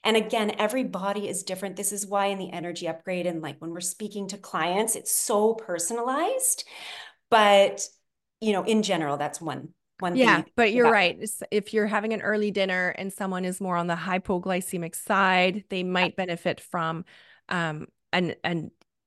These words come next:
Speaker 2: early evening snack, but
Speaker 1: Exactly.
Speaker 2: it's not really something we recommend to everybody. Um,
Speaker 1: Correct.
Speaker 2: but, you
Speaker 1: And
Speaker 2: know,
Speaker 1: you still
Speaker 2: listening
Speaker 1: want
Speaker 2: to your
Speaker 1: that
Speaker 2: body.
Speaker 1: window, like you said, before dinner to
Speaker 2: Mm-hmm.
Speaker 1: digest before you go to, yeah.
Speaker 2: Yeah,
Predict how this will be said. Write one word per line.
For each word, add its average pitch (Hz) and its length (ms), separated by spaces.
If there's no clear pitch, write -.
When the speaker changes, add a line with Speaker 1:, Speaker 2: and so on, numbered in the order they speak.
Speaker 2:
early 269 280
evening 196 380
snack, 190 520
but 214 120
Speaker 1:
Exactly. 220 40
Speaker 2:
it's - 220
not 262 400
really 226 220
something 190 480
we 175 300
recommend 175 840
to - 220
everybody. 170 720
Um, 165 260
Speaker 1:
Correct. 156 300
Speaker 2:
but, 240 260
you 277 60
Speaker 1:
And 262 80
Speaker 2:
know, 196 60
Speaker 1:
you 185 40
still 302 320
Speaker 2:
listening 294 80
Speaker 1:
want 262 120
Speaker 2:
to 247 40
your 233 120
Speaker 1:
that 226 40
Speaker 2:
body. 196 180
Speaker 1:
window, 208 200
like 175 240
you 185 80
said, 160 280
before 151 320
dinner - 420
to 220 100
Speaker 2:
Mm-hmm. 208 80
Speaker 1:
digest 175 680
before 160 300
you 139 140
go - 120
to, - 100
yeah. - 180
Speaker 2:
Yeah, 247 480